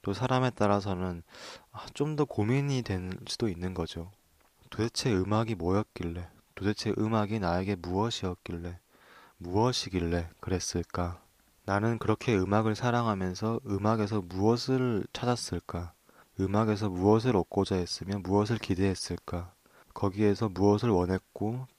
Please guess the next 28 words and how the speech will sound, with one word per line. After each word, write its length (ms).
결국 400
무엇을 640
받았을까? 840
또 120
그런 260
생각을 380
해볼 200
수 140
있는 460
겁니다. 500
어, 540
좀 200
더 120
흔하게는 640
뭐 160
종교가 480
있을 180
수 160
있겠죠. 640
뭐 140
내가 180
지난 280
십 160
년간 480
정말 380
교회를 320
열심히 380
다녔는데, 720